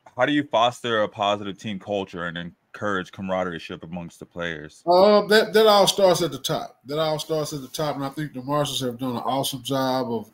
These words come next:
Speaker 2: identifying and neglecting an awesome leader. And, uh, coach, coach sets the culture, uh, togetherness, cohesiveness, uh, and the main thing is begin with the end in mind, and, uh,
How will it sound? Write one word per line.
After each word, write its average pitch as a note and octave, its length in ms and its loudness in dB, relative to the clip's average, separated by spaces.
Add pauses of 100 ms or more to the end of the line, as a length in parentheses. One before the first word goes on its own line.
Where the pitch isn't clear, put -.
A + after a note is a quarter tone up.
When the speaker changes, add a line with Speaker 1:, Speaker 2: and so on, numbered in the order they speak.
Speaker 2:
identifying C3 920 -2
and A2 160 -6 (400)
neglecting B2+ 440 -2
an A#2 80 -4
awesome B2 500 -2
leader. G#2 380 -2
And, A2+ 260 -6
uh, A2 380 -4
coach, D3+ 320 4
coach D3 300 2
sets D3 200 2
the C3 100 -12
culture, D3 560 0 (380)
uh, B2+ 240 0
togetherness, D#3+ 800 4
cohesiveness, D3+ 960 0 (400)
uh, C3+ 360 2
and C3 160 -4
the B2+ 60 -2
main G#3+ 400 2
thing D#3 300 2
is C3 500 0 (640)
begin F3+ 460 2
with D#3+ 120 0
the C#3+ 80 -4
end C#3+ 300 2
in C3 140 -2
mind, G#2+ 180 -8 (320)
and, A#2 260 -6
uh, A2+ 360 -4